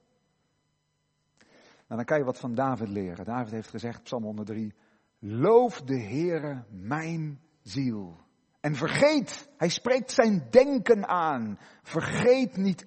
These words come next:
één van zijn weldaden." En dan gaat hij beginnen, "die al uw ongerechtigheid vergeeft, die uw ziekte geneest, die uw leven verlost van het verderf." Hij zet gewoon wat feiten op een rijtje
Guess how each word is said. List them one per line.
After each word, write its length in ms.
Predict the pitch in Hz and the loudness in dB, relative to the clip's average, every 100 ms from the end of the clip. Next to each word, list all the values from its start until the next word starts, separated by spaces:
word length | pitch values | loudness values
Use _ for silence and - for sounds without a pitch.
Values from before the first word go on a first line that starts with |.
| - | -2
één 460 | 226 247 240 208 | 2 2 2 0
van 180 | 156 185 | 0 0
zijn 140 | 165 | 0
weldaden." 640 | 170 165 156 147 127 113 113 | 4 4 6 4 4 2 2
En 80 | |
dan 100 | 160 | 4
gaat 180 | 175 190 | 6 4
hij 100 | 185 | 0
beginnen, 440 | 160 196 226 208 156 | 2 2 6 4 4
"die 160 | 160 | 0
al 280 | - 220 214 | 4 6 6
uw 140 | 185 | 4
ongerechtigheid 840 | 190 196 - 156 196 - - 156 - | 0 -2 -4 -4 -4 -4 -2 -2 -4
vergeeft, 600 | 139 226 240 - - - | -2 2 2 0 -18 -8
die 140 | 139 | -6
uw 80 | 143 | -6
ziekte 420 | 117 302 - 226 | 0 0 2 0
geneest, 460 | 160 214 254 254 - | 4 10 10 8 0
die 120 | 196 | -2
uw 80 | 170 | 2
leven 420 | 202 277 302 254 | 8 8 8 2
verlost 300 | 208 220 - | 2 2 0
van 140 | 190 | 0
het 120 | 165 - | 0 0
verderf." 580 | 196 269 262 - - - | 6 8 8 4 -8 4
Hij 120 | 180 | 6
zet 200 | 262 - | 8 8
gewoon 220 | - 226 | 8 8
wat 180 | 190 - | 8 8
feiten 420 | - 294 294 262 | 8 10 10 10
op 120 | 247 | 10
een 120 | 233 | 6
rijtje 400 | 208 254 262 262 | 8 8 8 8